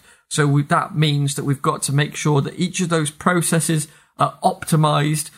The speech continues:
and, uh, we're efficient at doing those processes, and that we're actually carrying out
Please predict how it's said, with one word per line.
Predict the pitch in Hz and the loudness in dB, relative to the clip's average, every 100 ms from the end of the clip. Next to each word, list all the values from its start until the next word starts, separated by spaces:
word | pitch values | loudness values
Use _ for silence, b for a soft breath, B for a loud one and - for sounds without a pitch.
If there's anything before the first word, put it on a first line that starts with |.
| b - | b -2
and, | 147 143 | 0 0
uh, | - 127 120 | 0 -2 0
we're | 139 131 | 2 2
efficient | 131 - 170 - 139 | 0 0 0 2 -2
at | 135 | -2
doing | - 139 123 | 0 2 2
those | 139 139 | 0 -2
processes, | - 135 127 - 127 127 - B B | 0 0 0 0 -2 -2 -6 B B
and | 131 | 0
that | 143 | 2
we're | 131 127 - | 2 -2 -2
actually | 151 - - 139 | -6 -6 0 0
carrying | 120 - 139 131 123 | 0 0 0 2 0
out | 120 123 | 0 -2